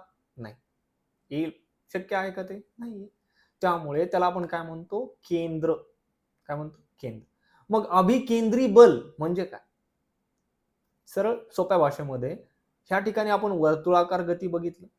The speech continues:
म्हणजे एखादी वस्तू वर्तुळाकार कक्षेमध्ये फिरत आहे, आहे ना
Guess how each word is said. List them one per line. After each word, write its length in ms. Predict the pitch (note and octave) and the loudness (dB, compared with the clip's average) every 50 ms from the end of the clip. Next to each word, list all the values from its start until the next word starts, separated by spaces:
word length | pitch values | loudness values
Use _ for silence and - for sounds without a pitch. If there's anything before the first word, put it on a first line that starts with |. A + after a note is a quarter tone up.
| _ _ _ _ _ _ | _ _ _ _ _ _
म्हणजे 260 | D#3 D#3 D3+ D3+ C#3+ | -6 -4 -2 -2 -4
एखादी 320 | C#3 C#3 - D#3 D#3 D#3+ D#3 | -6 -4 -6 -4 -2 -2 -2
वस्तू 540 | C#3+ C#3+ C#3 - - _ G3+ B3 C4 C4 - _ | -2 -4 -6 -10 -10 _ -8 -8 -8 -10 -12 _
वर्तुळाकार 520 | C#3 C#3 C#3 - D#3 C#3+ C3+ - - C#3+ C#3+ | -2 -2 0 0 -2 -2 -2 -2 -4 -6 -4
कक्षेमध्ये 520 | - D3 C#3 - - D3 C3+ C3 C3 D3 | -6 -8 -10 -8 -10 -10 -8 -6 -8 -8
फिरत 260 | D3 - E3+ F3 E3+ E3+ | -4 -2 0 0 0 -2
आहे, 200 | D#3+ D3 D3 D3 - _ _ _ _ _ _ _ _ _ _ _ _ _ _ _ | -2 -10 -12 -14 -18 _ _ _ _ _ _ _ _ _ _ _ _ _ _ _
आहे 200 | B2+ B2 A#2+ A#2 | -10 -8 -8 -8
ना 160 | C3+ E3+ | -10 -12